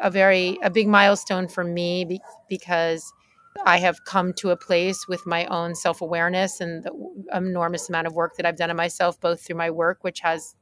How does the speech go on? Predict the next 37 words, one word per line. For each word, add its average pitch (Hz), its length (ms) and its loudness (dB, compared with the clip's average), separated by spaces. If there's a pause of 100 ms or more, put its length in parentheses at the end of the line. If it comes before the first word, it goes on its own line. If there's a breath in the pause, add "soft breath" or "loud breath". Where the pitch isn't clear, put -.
been 170 160 -8
very 165 200 -4
healing 170 320 -8
for 165 140 -12
me 165 120 -4
also, 185 440 2 (380 loud breath)
but 175 100 4
also, 170 420 2
you 190 160 -8
know, 165 100 -6
many, 175 280 -4
many 175 240 -4
different 180 300 -10
things 175 420 -8
that 175 140 -2
I 180 100 0
do 185 520 -4
for 185 340 0
healing. 190 440 -2 (560 loud breath)
And 175 420 4
I 175 200 6
have 175 280 4
come 175 240 -4
to - 140 -4
a 175 80 2
place 170 580 -2
where 165 480 2 (560)
being, 196 400 0
I'm 233 280 2
not 226 200 8
always 202 380 8
and 190 100 2
not 180 200 2
fully, 185 400 -2
but, 175 280 2
you 190 160 -2
know, 170 280 -2